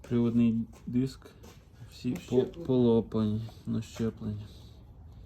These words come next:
Speaker 1: Розібрали, побачили, у нас, що шліці, що внутрішня часть зношені на диску щеплення, хоча диск сам, ну, підношений, але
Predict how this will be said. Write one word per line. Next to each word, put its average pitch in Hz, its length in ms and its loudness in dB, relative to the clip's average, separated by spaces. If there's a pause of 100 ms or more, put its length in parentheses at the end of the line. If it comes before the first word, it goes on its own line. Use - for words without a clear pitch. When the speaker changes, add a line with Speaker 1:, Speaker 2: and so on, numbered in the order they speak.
(880)
Speaker 1:
Розібрали, 120 640 0
побачили, 123 520 0
у 120 40 4
нас, 120 200 2
що - 200 -6 (140)
шліці, 120 680 -2 (1600)
що 113 400 -4 (400)
внутрішня - 1400 -6
часть 113 520 -6 (180)
зношені 135 800 0
на 123 360 -4 (960)
диску 123 340 -6
щеплення, 120 640 -2
хоча 123 340 -6 (140)
диск 131 360 -4
сам, 127 360 -4 (160)
ну, 139 200 -8
підношений, 139 760 -4
але 117 340 -6